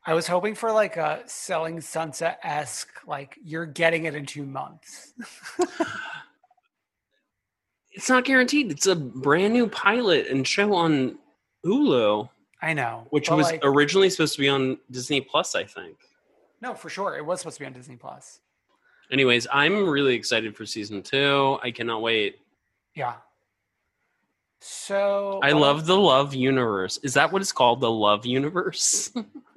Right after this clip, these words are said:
Speaker 1: Yes, it's the Love Cinematic Universe. Why don't we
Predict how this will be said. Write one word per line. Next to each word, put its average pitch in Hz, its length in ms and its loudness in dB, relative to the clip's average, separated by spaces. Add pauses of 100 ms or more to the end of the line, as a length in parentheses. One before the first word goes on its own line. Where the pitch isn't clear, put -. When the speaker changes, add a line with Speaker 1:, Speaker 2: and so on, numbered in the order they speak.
(120)
Speaker 1:
Yes, 180 320 -10
it's - 160 -20
the 180 80 -10
Love 165 260 -8
Cinematic 156 540 -12
Universe. 143 440 -20 (2500)
Why 160 260 -8
don't 233 200 -8
we 180 460 -10